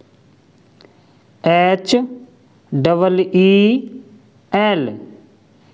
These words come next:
हील, हील मीन्स एड़ी। सोल, एस ओ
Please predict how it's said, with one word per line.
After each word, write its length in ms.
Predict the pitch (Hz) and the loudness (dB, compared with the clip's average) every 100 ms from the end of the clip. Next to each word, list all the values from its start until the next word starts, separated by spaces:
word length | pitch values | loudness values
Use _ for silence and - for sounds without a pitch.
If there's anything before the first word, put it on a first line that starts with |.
| _ | _
हील, 320 | 170 190 190 131 98 - - - _ _ _ _ | 0 2 0 -2 -10 -18 -20 -20 _ _ _ _
हील 240 | 165 180 | 0 4
मीन्स 420 | 196 240 262 - - - - _ _ _ _ _ _ _ 175 | 4 2 0 -4 -10 -20 -20 _ _ _ _ _ _ _ 2
एड़ी। 800 | 180 190 185 196 185 127 98 - - _ _ _ _ _ _ _ _ - _ _ _ _ _ _ _ _ _ _ _ _ _ _ _ | 2 4 2 2 0 -2 -6 -14 -20 _ _ _ _ _ _ _ _ -20 _ _ _ _ _ _ _ _ _ _ _ _ _ _ _
सोल, 540 | - - 180 180 165 127 104 - - - - _ _ - 165 | -6 0 2 4 4 0 -6 -14 -20 -20 -20 _ _ -6 -2
एस 440 | 175 190 190 254 262 - - - _ - | 0 -2 -2 -2 -2 -6 -20 -20 _ 0
ओ 140 | 175 | 2